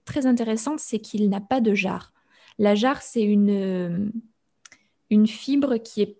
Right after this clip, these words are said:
plutôt grossière et qui va pousser sur, euh, sur certaines races de moutons. Mais, euh, et elle est mélangée à la laine et c'est ça qui la rend plutôt irritante pour la peau. Et en fait, le mérino d'Arles n'en a pas du tout. Et en fait, c'est pour ça qu'il a été sélectionné pendant des années,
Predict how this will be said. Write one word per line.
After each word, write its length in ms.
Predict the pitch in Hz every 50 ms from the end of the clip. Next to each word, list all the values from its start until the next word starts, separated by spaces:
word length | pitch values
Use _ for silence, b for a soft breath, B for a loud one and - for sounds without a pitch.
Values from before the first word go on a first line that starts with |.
| _ _ _
plutôt 320 | _ - 262 240 - 285 262
grossière 640 | 214 226 214 226 220 226 - - 254 247 254 254 233
et 60 | 214
qui 160 | - - 208
va 140 | 190 190 190
pousser 600 | 185 - _ - - 254 240 - - 269 269 269
sur, 280 | 254 - - 196 196
euh, 640 | 196 185 175 175 175 180 202 196 196 - - - - 190
sur 200 | 190 - 202 -
certaines 340 | - 220 - - 233 214
races 200 | 214 214 220 202
de 60 | 208 196
moutons. 280 | 202 202 190 - 220 - - _ b b b b b b b b b b b
Mais, 360 | 220 208 214 220 214 208 202
euh, 400 | 202 196 190 185 185 180 202 101 -
et 100 | - 208
elle 140 | 208 196 196
est 40 | 196
mélangée 500 | 196 220 226 233 226 226 220 214 214 208
à 40 | 202
la 120 | 190 180
laine 220 | 175 180 208 302 294
et 60 | 226
c'est 140 | 214 - 190
ça 220 | 190 - 240 254
qui 160 | - - -
la 120 | 214 202 185
rend 240 | 190 202 220 240 233
plutôt 300 | 233 - 226 185 247 240
irritante 500 | 233 226 214 214 220 214 233 247 240 -
pour 140 | - 220 208
la 120 | 196 196
peau. 220 | 196 - 190 190 - _ _ _ _ _ _ _ _ _ -
Et 100 | 214 208
en 80 | 196
fait, 300 | 202 254 269 262 - -
le 180 | 226 226 208 190
mérino 420 | 196 208 226 247 262 277 277 254
d'Arles 320 | 233 214 226 254 285 262 214
n'en 200 | 190 208 226 226
a 80 | 208 190
pas 140 | 220 262
du 120 | 226 220 214
tout. 140 | - 185 - - _ _ _ _ _ _ _ _ _ _ _ _ _ _ _ -
Et 80 | 175
en 80 | 170 175
fait, 180 | - 226 254 247
c'est 120 | - 202
pour 180 | 202 208 196 -
ça 160 | - 233 233
qu'il 160 | - - 208
a 40 | 196
été 460 | 185 180 185 - 208 208 208 202 202
sélectionné 560 | 190 - - 196 190 190 - - 196 185 220
pendant 240 | 226 220 196 185 170
des 240 | 180 202 214 202 190
années, 300 | 190 185 185 202 240 247